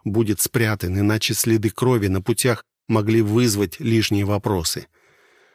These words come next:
На все про все ушло не более трех минут. Из леса уже выходил не разведчик Гаток, а черный клирик Гаток.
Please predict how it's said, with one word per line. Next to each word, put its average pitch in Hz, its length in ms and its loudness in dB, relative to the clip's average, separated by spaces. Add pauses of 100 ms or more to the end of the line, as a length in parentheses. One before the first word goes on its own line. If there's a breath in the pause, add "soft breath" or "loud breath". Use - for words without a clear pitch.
(120)
На 95 120 -4
все 135 240 0
про 120 180 0
все 131 200 2
ушло 127 340 2
не 117 140 4
более 110 320 2
трех 107 320 -2
минут. 101 420 0 (840)
Из 113 240 2
леса 160 320 2
уже 143 420 2
выходил 117 520 2
не 123 140 4
разведчик 117 600 0
Гаток, - 840 -6
а - 120 -8
черный 131 480 2
клирик 98 720 -4 (100)
Гаток. - 640 -6